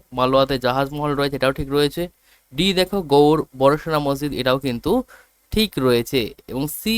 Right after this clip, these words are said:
এই সিটাই কিন্তু ভুল রয়েছে, আজমের কুবাতুল ইসলাম এই মসজিদটা কিন্তু এখানে নয়।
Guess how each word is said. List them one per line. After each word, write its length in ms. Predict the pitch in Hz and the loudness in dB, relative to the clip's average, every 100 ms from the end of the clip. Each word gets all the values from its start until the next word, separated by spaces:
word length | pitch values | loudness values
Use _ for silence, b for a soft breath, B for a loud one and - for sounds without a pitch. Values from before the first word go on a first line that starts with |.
| 185 - | 0 -2
এই 160 | - 185 | -4 -4
সিটাই 380 | - 208 202 190 | -4 -4 -2 -2
কিন্তু 240 | 165 156 | -4 -8
ভুল 180 | 156 131 120 | -4 -4 -2
রয়েছে, 260 | 123 135 - | -2 -2 -6
আজমের 420 | 120 120 - 143 156 | -4 -4 -4 -6 -6
কুবাতুল 360 | 127 120 123 | -4 -4 -2
ইসলাম 340 | 120 113 120 131 - | -6 -6 -6 -6 -6
এই 160 | 107 123 | -6 -4
মসজিদটা 420 | 123 113 110 117 | -4 -6 -8 -8
কিন্তু 200 | 117 113 | -8 -8
এখানে 200 | 131 123 139 | -8 -6 -6
নয়। 260 | 117 113 | -4 -6